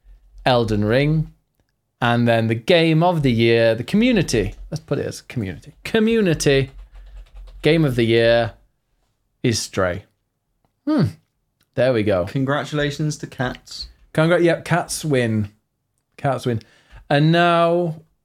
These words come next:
Speaker 1: so that, they, they are the community awards. We now go on to our top ten. Are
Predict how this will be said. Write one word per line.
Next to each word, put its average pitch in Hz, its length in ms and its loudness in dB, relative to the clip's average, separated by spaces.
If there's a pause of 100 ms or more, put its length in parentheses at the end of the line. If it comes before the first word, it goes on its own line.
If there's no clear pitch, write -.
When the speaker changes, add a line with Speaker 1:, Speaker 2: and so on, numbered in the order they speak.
Speaker 1:
so 135 140 2
that, 131 300 2
they, 139 300 2
they 151 120 2
are 143 120 2
the 143 80 -6
community 131 720 0
awards. 117 640 2
We 123 100 -2
now 135 180 2
go 127 200 0
on 139 200 0
to 135 160 -2
our 139 240 2
top - 340 -4
ten. 156 560 -2
Are - 40 -14